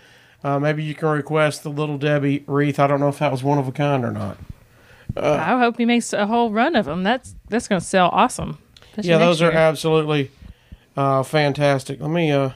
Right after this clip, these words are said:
Speaker 1: he, uh, sent us a message. I wanna make sure I get it.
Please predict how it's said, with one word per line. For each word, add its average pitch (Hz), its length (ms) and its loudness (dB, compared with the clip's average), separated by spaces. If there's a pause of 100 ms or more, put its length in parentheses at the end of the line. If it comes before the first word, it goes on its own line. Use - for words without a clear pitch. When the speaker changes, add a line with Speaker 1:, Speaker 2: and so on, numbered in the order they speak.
(1300)
Speaker 1:
he, 160 340 -4
uh, 151 120 2
sent 196 260 -2
us 170 140 -4
a 147 40 -2
message. 151 540 -2
I 156 60 -4
wanna 156 180 2
make 147 180 -2
sure 151 220 -6
I 147 80 -2
get 151 240 -2
it. 147 220 -6